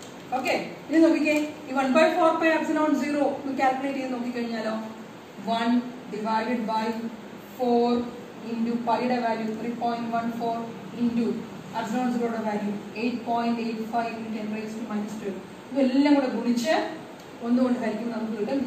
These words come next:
nine into ten raised to nine. Nine into ten raised to nine Newton meter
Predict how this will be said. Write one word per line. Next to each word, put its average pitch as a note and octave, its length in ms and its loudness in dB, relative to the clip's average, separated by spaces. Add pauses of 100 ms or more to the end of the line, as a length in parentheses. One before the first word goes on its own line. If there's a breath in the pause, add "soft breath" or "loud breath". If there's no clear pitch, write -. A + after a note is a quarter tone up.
(120)
nine E4 380 8 (180)
into A#3+ 260 0
ten A3+ 120 -2 (120)
raised B3 280 -2
to A#3+ 60 -2 (160)
nine. A3 260 2 (1300)
Nine C4 300 2 (120)
into C#4+ 220 4 (440)
ten A3+ 140 -4 (100)
raised B3 300 0
to B3 60 -4 (180)
nine G3 340 2 (1120)
Newton C4 440 2 (540)
meter B3 260 -2